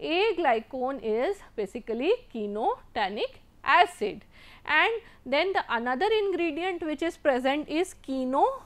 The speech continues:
red, like catechin red in the, uh, catechu. Here we have cheno red, and cheno red, it is generally an anhydride of a substance named quinoin.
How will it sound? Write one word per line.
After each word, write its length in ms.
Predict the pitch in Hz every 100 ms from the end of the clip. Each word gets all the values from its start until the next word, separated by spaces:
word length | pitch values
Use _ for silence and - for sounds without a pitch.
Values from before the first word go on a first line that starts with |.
| -
red, 420 | 247 247 247 170 185 - -
like 280 | 247 262
catechin 640 | - 247 233 226 269 269 240
red 200 | 240 233
in 240 | 247 285 427 - - -
the, 320 | 220 233 269 302 - -
uh, 400 | 214 208 202 208 -
catechu. 580 | 247 403 392 - 226 208
Here 260 | 233 254 285
we 140 | 254
have 280 | 247 233 359 - -
cheno 480 | 220 208 214 247 254
red, 380 | 311 240 208 233 - -
and 300 | 247 247 240
cheno 480 | - 330 440 453 320
red, 260 | 214 226 -
it 140 | 247
is 160 | 285 285
generally 640 | 254 220 208 214 240 359 339
an 220 | - 226 226 -
anhydride 920 | 285 392 - 269 226 202 214 202 214
of 180 | 208 233
a 80 |
substance 580 | 226 214 - - 247 262 -
named 360 | 196 226 440 - - - - -
quinoin. 800 | 226 208 208 202 208 277 185